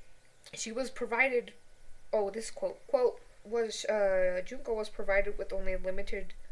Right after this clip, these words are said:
supply of food or water. She was forced to eat live cockroaches and drink her own urine. She had fireworks forced up her rectum and set them off, causing severe internal burns.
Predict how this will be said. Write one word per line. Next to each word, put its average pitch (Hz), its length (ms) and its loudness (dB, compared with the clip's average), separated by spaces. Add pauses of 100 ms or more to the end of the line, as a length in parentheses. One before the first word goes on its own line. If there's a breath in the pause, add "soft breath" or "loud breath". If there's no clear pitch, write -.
(140 soft breath)
supply - 340 0
of 185 140 6
food - 160 0
or - 60 -6
water. 185 460 2 (100)
She - 140 -10
was 190 160 -6
forced 196 460 0
to 190 120 0
eat 190 200 -2
live 185 280 0
cockroaches 196 640 -6
and 190 140 -8
drink 185 260 -6
her 180 140 -8
own 180 180 -10
urine. 180 320 -6 (960 soft breath)
She - 160 -4
had 214 120 2 (160)
fireworks 208 840 0
forced 208 420 -2
up 202 200 -2
her 185 300 -6
rectum 185 640 -4
and 185 100 -14
set - 220 -8
them 196 180 -10
off, 185 320 -6
causing 190 360 -4
severe 185 640 -6
internal 196 500 -8
burns. 190 360 -6